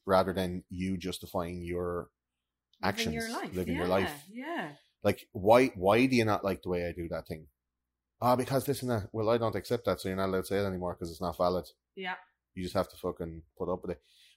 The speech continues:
Speaker 1: But it doesn't work that way, and society is built to not work that way because it helps control people.
Speaker 2: For sure.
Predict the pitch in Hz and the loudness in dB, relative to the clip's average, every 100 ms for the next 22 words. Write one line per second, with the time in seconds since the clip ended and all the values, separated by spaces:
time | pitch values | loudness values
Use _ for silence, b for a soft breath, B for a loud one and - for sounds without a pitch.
0 | - 127 147 117 120 123 95 87 87 82 | 0 4 4 6 6 6 2 2 -2 -4
1 | 90 87 85 82 95 101 98 90 80 92 | -6 -6 -8 -12 -6 -2 -2 -2 -6 -6
2 | 90 - - - 87 98 104 85 85 73 | -6 -8 -20 -8 -4 -2 -2 -4 -4 -4
3 | 85 87 87 92 80 90 - 92 - 95 | -4 -6 -4 -4 -4 -6 -4 -4 -6 -4
4 | 110 113 104 90 85 _ _ 175 - 170 | 0 0 0 -4 -6 _ _ -20 -18 -18
5 | 160 160 | -18 -18